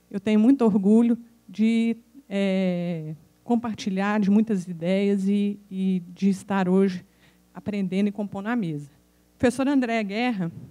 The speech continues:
possui graduação em Direito pela Universidade Federal de Juiz de Fora, graduação em Psicologia pelo Centro de Ensino Superior de Juiz de Fora, mestrado em Psicologia Social pela Universidade Federal de Minas Gerais e doutorado em Teoria Psicanalítica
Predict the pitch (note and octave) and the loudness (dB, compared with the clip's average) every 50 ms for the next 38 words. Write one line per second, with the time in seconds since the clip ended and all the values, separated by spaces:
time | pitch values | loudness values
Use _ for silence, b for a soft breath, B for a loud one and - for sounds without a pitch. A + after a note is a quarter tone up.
0 | - - - _ _ - A#3 A#3 - C4 A#3+ A3+ A#3+ A#3 G#3+ A3+ A3 A3 G#3+ - | -20 -20 -20 _ _ -4 -4 -2 -2 -4 -4 -2 -2 -2 0 0 -2 -2 -2 -2
1 | A#3+ A#3+ A#3 G3+ G#3 G3+ F3+ F#3 G3 G#3+ A3+ - - A#3 A3+ A3+ A3+ A3+ G#3+ A3 | -2 -2 0 0 0 0 0 0 0 -2 -2 -4 -6 -6 -6 -4 -4 -4 -6 -6
2 | G#3+ - G#3+ G#3+ G#3 - - A3 G#3+ G3+ F#3+ G3 G3 F#3+ F#3 A3 A#3 G#3+ G#3+ E3 | -4 -2 -2 -2 -2 -2 -4 -4 -2 -2 -2 -2 -2 -2 0 0 0 0 0 -2
3 | - - - E3+ E3 F3+ G3 F#3+ F#3 - b b b b b b b b b - | -4 -4 -2 0 2 2 2 0 -2 -6 b b b b b b b b b -4
4 | G3 G#3 G#3+ G3+ A3 G#3+ G#3+ G#3+ - B3 A#3+ A3+ A#3 - - B3 B3 A#3+ G#3+ F#3 | 0 2 2 4 4 2 2 2 2 2 2 0 0 -2 0 2 4 4 6 6
5 | F3+ E3 - G3+ G#3 A3+ B3 B3 A#3+ b b b b b - G#3+ G3+ G3+ F#3+ - | 4 4 2 2 2 2 2 0 -2 b b b b b -4 -2 -2 -2 -2 0
6 | A#3+ B3 C4 B3+ - A3 A#3 A3 A3 A3 - A3 G#3+ G#3 - G3 F#3+ - G#3 G3 | 2 2 2 2 2 2 2 2 2 2 0 0 0 0 -2 -4 -2 -2 0 2
7 | G3+ G3+ G#3 G3 G3 - - _ _ _ _ _ _ - F#3 G3 C4 A#3+ G#3+ G#3 | 2 2 2 0 -2 -6 -20 _ _ _ _ _ _ -2 4 4 6 6 6 6
8 | G#3 G3+ F#3+ F3 - - - D#3 D3+ E3 F3 F#3 G3+ G3+ - _ b b b b | 4 4 2 0 -6 -8 -6 -4 -2 0 0 -2 -4 -8 -12 _ b b b b
9 | b b b - G#3 A3 A3 A3 - A#3 A#3 B3+ C4 C4+ B3+ - - - A#3+ A3+ | b b b 0 0 0 0 0 0 0 2 2 2 2 0 -2 0 2 4 6
10 | A3+ G#3 G#3+ A#3 A#3 A#3+ - A3+ - - - F#3+ F#3 F3+ G3 G3+ G3+ G#3+ A3+ A3+ | 8 8 6 6 4 2 0 -4 -4 -4 -4 -4 -2 0 0 0 -2 -2 -2 -2
11 | A3 G#3+ G#3 G#3+ - G3+ G3+ G3 G3 - - G3+ G3 F3+ F3+ F#3+ G3+ F#3+ F#3+ F#3+ | -2 -2 -2 -4 -4 -4 -4 -4 -4 -6 -6 -6 -4 -2 0 0 0 0 -2 0
12 | G3+ G#3+ A3 F#3+ G3+ E3 D#3 F3 F#3 F#3+ G#3+ A3+ A3 - - G#3 F#3+ A3 A3+ A3 | 2 2 2 2 2 0 0 0 -2 0 -2 -4 -6 -8 -12 -6 -4 -2 -2 0
13 | A3 G#3+ G3+ G3 G3 G#3+ A3 A3+ G#3+ - A#3+ A3+ G3+ G#3 A3+ A3 - - - A3 | 0 0 0 0 0 -2 -2 -2 0 2 2 2 2 2 -2 -6 -6 -8 -8 -6
14 | G#3+ A#3 A#3 B3 A3 A3+ A#3 A3 - - - - | -4 -2 -2 0 0 0 -2 -2 -4 -10 -16 -18